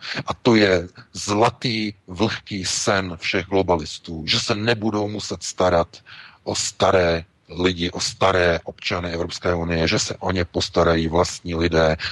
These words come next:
to znamená vlastní rodiny. Jenže k tomu, aby tento proces mohl proběhnout, musí i dnešní bílé rodiny schudnout, aby se odpoutali od systému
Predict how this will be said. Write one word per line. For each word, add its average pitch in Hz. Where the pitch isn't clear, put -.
to 92
znamená 85
vlastní 85
rodiny. 76
Jenže 92
k -
tomu, 117
aby 104
tento 98
proces -
mohl 87
proběhnout, 98
musí 113
i 139
dnešní 113
bílé 95
rodiny 101
schudnout, 90
aby 131
se -
odpoutali 107
od 90
systému 95